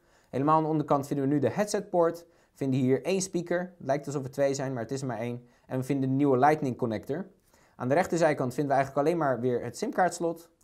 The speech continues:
Nano simkaart gaat erin. Gaan we naar de bovenkant vinden we alleen de aan- en uitknop.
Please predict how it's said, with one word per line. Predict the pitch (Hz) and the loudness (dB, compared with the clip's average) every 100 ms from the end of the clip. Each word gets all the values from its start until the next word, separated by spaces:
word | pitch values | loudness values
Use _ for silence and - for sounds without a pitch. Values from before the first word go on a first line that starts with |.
| - | -20
Nano | - 131 165 165 | -8 -2 0 0
simkaart | 165 156 151 143 | -2 -2 -2 -2
gaat | 139 131 | -2 -4
erin. | 127 127 131 _ _ _ _ | -4 -8 -10 _ _ _ _
Gaan | - 113 | -8 -2
we | |
naar | |
de | 113 | 0
bovenkant | 117 175 180 139 131 | 6 6 6 -2 0
vinden | 139 135 | 2 4
we | |
alleen | 151 | 4
de | 139 | 2
aan- | 131 135 | 0 0
en | 127 | -2
uitknop. | 170 170 165 156 - | -2 -4 -6 -6 -12